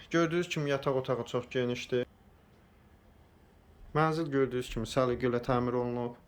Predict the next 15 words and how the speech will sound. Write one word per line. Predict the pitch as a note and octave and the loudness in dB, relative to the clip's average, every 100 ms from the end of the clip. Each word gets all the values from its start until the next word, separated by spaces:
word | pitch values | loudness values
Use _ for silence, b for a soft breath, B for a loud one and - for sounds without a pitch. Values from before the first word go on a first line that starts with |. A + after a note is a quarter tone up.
| - - - - - - - - - - - - - - - - - - - - - - - - - - - - - - - - - B B B B B B - | -20 -20 -18 -18 -20 -20 -20 -20 -20 -20 -20 -20 -20 -20 -16 -14 -14 -16 -20 -20 -14 -14 -14 -20 -20 -20 -20 -20 -20 -20 -20 -20 -20 B B B B B B 4
Yataq | C#3 D#3 D3+ | 6 8 4
otağından | C#3 C3 B2+ B2 A#2+ | 4 2 2 2 4
balkona | A#2+ - A#2+ B2 | 2 4 0 0
çıxış | - - - | -6 -6 0
da | C3+ | 2
var. | C3+ C#3 | 2 0
Mən | A#2 A2+ | -2 -4
onu | |
sizə | A2+ - | -6 -4
indi | G#2+ G#2 | -2 0
göstərəcəm. | A2+ A2 - A#2 A#2 A#2+ A#2+ - | -2 -2 0 0 0 -4 -6 -10
Gizli | - A#2 A#2 | -6 -6 -4
işıqlarla, | A#2+ - A2 A2 G#2+ G#2 G2+ - B B B B B | -6 -4 -2 -2 -2 -4 -6 -14 B B B B B
spotlarla | - - A#2 - A#2 A2 A2 | -2 0 2 4 4 4 0
bəzədilib. | A2+ A#2+ A#2 A#2 A#2 A#2 | 0 0 -4 -4 -6 -6